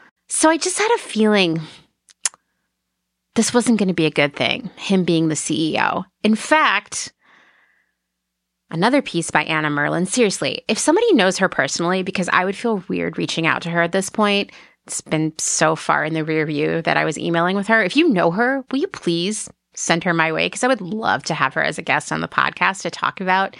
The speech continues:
all of her work reporting on this for Jezebel. Anyway, so she wrote an article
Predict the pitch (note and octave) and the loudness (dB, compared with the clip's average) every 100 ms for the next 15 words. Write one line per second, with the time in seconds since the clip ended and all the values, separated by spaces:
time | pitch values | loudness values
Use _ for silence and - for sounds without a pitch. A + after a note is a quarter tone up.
0 | - - - - G3+ G3+ A3 F#3+ F#3 G3 | -20 -20 -10 0 2 2 -2 0 2 0
1 | - - _ - - - - F#3 F#3 G3 | -4 -14 _ -12 -2 0 2 2 2 2
2 | G3+ G#3 - G3 F3+ E3+ G#3 A3 A#3+ - | 0 0 -2 -2 0 0 2 2 0 -6
3 | _ _ _ _ _ _ _ _ - - | _ _ _ _ _ _ _ _ -6 -6
4 | - - - - A#3+ F#3 D#3+ G3+ - D4 | -8 -20 -6 0 2 2 0 0 0 4
5 | D#4 C4 G3 F3 E3 E3 D#3 D#3+ | 4 2 2 2 2 0 0 0